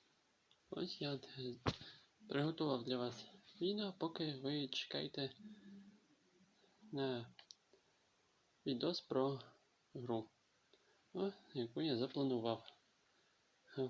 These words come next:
проходити на цьому каналі. Але перед тим, як розпочати цю збірку, хочу вам порекомендувати свій, от, Telegram-канал.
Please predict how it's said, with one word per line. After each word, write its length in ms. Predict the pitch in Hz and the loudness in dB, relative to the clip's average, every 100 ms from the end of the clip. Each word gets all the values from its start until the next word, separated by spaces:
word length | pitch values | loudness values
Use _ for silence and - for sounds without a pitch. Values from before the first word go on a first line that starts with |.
| - - | -2 -2
проходити 600 | 131 - 185 196 - 180 | -2 0 0 0 2 4
на 280 | 123 147 - - _ _ _ _ - - - - | 6 4 0 -16 _ _ _ _ -20 -20 -20 -6
цьому 260 | - 131 139 | 2 2 4
каналі. 540 | 139 127 110 107 104 - - - - _ _ - - | 2 4 4 4 0 -4 -20 -20 -20 _ _ -20 0
Але 220 | 170 220 | 4 4
перед 320 | 220 175 175 | 4 2 2
тим, 200 | - 147 | 2 2
як 200 | 131 120 | 2 2
розпочати 680 | 139 - - - 220 214 208 - - - - - _ - _ _ - _ _ _ _ _ _ _ _ - | -2 -2 -2 0 -2 0 -4 -4 -20 -20 -20 -20 _ -20 _ _ -20 _ _ _ _ _ _ _ _ 2
цю 260 | 147 131 | 6 6
збірку, 800 | 127 127 - 165 208 208 208 202 - | 6 0 0 6 6 6 0 0 -2
хочу 380 | - - 165 151 - - - - - - - | -4 -2 -4 -6 -12 -10 -10 -8 -10 -6 4
вам 140 | 143 170 - | 6 8 8
порекомендувати 960 | 143 - 123 120 131 165 - 185 175 - - - - - - - - - | 10 8 8 10 10 8 8 6 6 0 -10 -18 -18 -10 -2 0 0 0
свій, 500 | - - - 175 156 - | 0 4 6 6 6 0
от, 140 | 151 - - - - | -2 -4 -14 -18 0
Telegram-канал. 1000 | 135 135 117 127 143 147 123 117 113 | 4 4 4 2 2 2 4 4 2